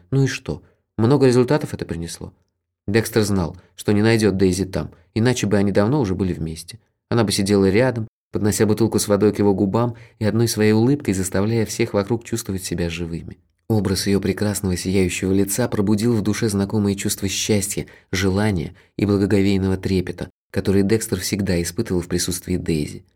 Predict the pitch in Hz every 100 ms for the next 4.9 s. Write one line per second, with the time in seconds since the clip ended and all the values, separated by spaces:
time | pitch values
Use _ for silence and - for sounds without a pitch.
0 | _ _ _ _ 98 107 110 127 135 101
1 | 110 113 82 85 98 98 98 98 87 -
2 | 90 95 90 - 98 113 101 90 85 87
3 | 87 87 90 90 87 95 - - 73 -
4 | - _ _ 98 - 92 - -